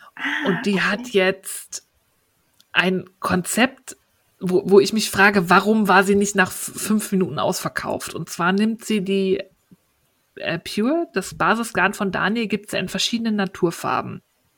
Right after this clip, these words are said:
Speaker 2: Helleres
Speaker 1: Ja.
Speaker 2: Grau, dunkleres Grau, Wollweiß
Speaker 1: Ja.
Speaker 2: und Brauntöne. Eben wie die Schafe so auch unterschiedlich Fell haben.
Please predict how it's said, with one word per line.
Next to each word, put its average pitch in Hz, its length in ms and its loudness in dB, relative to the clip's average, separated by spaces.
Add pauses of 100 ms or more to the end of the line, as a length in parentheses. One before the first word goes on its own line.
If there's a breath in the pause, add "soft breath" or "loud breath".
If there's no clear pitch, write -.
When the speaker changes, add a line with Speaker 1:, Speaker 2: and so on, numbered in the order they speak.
(120)
Speaker 2:
Helleres 196 320 6
Speaker 1:
Ja. 214 60 -4
Speaker 2:
Grau, 160 260 4
dunkleres 175 500 -2
Grau, 151 460 0
Wollweiß 156 760 2 (280 loud breath)
Speaker 1:
Ja. 254 180 4
Speaker 2:
und 175 120 2
Brauntöne. - 800 0 (920 loud breath)
Eben 165 280 0
wie 160 100 2
die 196 140 4
Schafe 165 420 4
so - 240 -4
auch - 200 -6
unterschiedlich - 680 -12
Fell 156 200 -6
haben. 120 340 -8